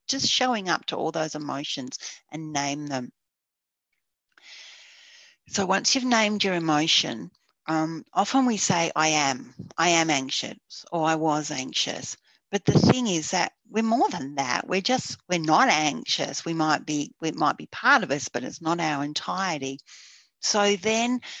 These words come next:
stepping out is that next step, creating a bit of a distance between you and your emotions so you're more likely to see them as data. So instead of saying, think, thinking back to, um, the emotions that you felt in that difficult situation, think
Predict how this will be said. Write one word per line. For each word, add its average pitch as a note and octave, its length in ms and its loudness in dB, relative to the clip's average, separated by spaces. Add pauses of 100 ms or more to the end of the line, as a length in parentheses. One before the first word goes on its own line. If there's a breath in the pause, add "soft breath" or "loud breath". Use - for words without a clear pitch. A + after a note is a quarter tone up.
(160 loud breath)
stepping B3+ 540 2
out D#3 260 4
is D3 120 0
that - 200 0
next - 320 -2
step, - 340 -2
creating A3+ 500 4
a A#3+ 60 0
bit F#3 160 2
of F3 120 0
a F3 80 -2
distance B3+ 480 -4
between F#3 420 -2
you E3+ 140 2
and E3 200 2
your D#3+ 120 0
emotions G#3 520 0
so B3 60 2
you're G3+ 220 0
more F#3 240 0
likely F3+ 340 0
to E3 120 -4
see D#3 220 -4
them D3+ 200 -6
as - 160 -10
data. C3+ 480 0 (460 loud breath)
So G#3 200 0
instead A#3+ 340 2
of B3 100 2
saying, E3+ 920 2
think, - 240 0
thinking D#3+ 320 -4
back C3+ 300 0
to, D3+ 500 2 (320 loud breath)
um, C#3+ 160 0
the D#3 80 2
emotions D3+ 480 2
that - 140 -2
you D#3+ 140 -6
felt C4 340 4
in D#3 100 -2
that C#3 200 -4 (100)
difficult - 580 -8
situation, F3+ 1040 0 (640 loud breath)
think C4+ 280 4